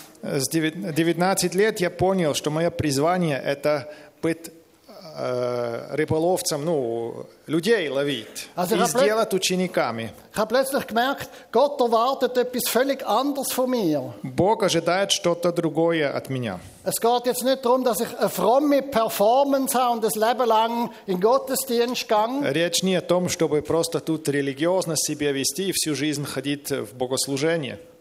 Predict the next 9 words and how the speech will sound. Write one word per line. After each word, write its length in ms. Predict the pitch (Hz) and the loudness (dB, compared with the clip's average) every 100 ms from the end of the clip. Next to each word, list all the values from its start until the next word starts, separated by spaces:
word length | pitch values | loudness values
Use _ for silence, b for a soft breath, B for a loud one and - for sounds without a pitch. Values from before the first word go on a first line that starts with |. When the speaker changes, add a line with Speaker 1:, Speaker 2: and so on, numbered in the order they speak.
| - | -2
Speaker 2:
Sondern 300 | 190 202 202 | 0 2 0
ich 80 | |
habe 160 | 185 214 | 0 0
eine 40 | |
Berufung. 640 | 196 190 202 233 - 202 151 - - - _ - _ _ _ - | 0 2 4 2 0 -4 -4 -10 -20 -20 _ -20 _ _ _ -6
Speaker 1:
Нет, 260 | 139 143 | -4 -2
у 40 | 135 | -2
меня 200 | 131 135 | -2 -4
призвание. 640 | - 131 123 147 117 107 | -4 -2 -2 -2 -4 -10